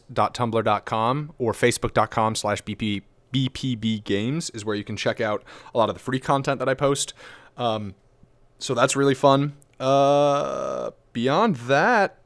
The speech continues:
uh, I, I mean, I'm gearing up for a Kickstarter.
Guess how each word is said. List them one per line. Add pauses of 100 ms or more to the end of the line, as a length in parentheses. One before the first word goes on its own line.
(540)
uh,
I, (280)
I
mean,
I'm
gearing
up
for
a
Kickstarter.